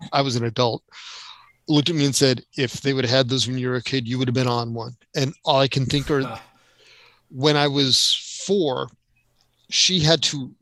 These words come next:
Speaker 1: lock me into my bedroom at night.
Speaker 2: Oh my Lord.
Speaker 1: Sounds bad. And you're like, "Oh my
Speaker 2: Yeah.
Speaker 1: God, that's horrible. How could she do that? That's so dangerous." Um, she wasn't trying to sleep in till, like,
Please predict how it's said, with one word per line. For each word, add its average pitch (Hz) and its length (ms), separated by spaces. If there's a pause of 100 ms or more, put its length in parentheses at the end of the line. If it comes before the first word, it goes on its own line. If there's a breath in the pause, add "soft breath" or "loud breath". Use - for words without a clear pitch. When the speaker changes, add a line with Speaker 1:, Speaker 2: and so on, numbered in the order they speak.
(120)
Speaker 1:
lock 139 520
me 147 160
into 139 140
my 131 120
bedroom 120 400
at 131 120
night. 139 220 (680)
Speaker 2:
Oh 117 160
my 117 160
Lord. 113 380
Speaker 1:
Sounds 156 320
bad. 175 300 (880 loud breath)
And 147 80
you're 143 100
like, 135 160
"Oh 139 60
my 135 80
Speaker 2:
Yeah. 143 60
Speaker 1:
God, 131 240
that's 123 180
horrible. 180 340
How 151 220
could 151 160
she - 180
do 202 200
that? 127 260 (160)
That's 143 240
so 151 120
dangerous." 147 600 (1000 loud breath)
Um, 151 420 (100)
she - 140
wasn't 214 320
trying 156 200
to 127 40
sleep 139 320
in 135 140
till, 123 160
like, 120 200